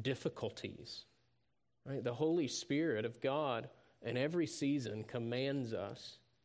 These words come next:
to rejoice. And as the Word of God warms our affections for God, we will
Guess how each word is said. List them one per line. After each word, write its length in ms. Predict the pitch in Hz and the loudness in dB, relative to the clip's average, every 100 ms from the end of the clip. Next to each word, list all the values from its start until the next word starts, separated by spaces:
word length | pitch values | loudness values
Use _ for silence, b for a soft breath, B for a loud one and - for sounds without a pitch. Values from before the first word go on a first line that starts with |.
| _ _ - | _ _ -4
to 120 | 123 | -2
rejoice. 920 | 113 113 113 120 135 131 127 - - - _ | 0 0 -2 -2 -2 -4 -8 -12 -16 -20 _
And 120 | - 123 | -2 0
as 100 | 120 | 2
the 100 | 120 | 4
Word 220 | 135 170 | 6 6
of 140 | 151 | 4
God 200 | 156 151 | 4 4
warms 440 | 127 131 156 156 139 | 4 2 2 4 4
our 140 | 139 | 4
affections 560 | 123 - 147 - 151 120 | 4 2 0 0 -4 -2
for 140 | 123 | 0
God, 260 | 113 113 113 | 2 2 2
we 180 | 123 | 2
will 200 | 151 127 | 2 0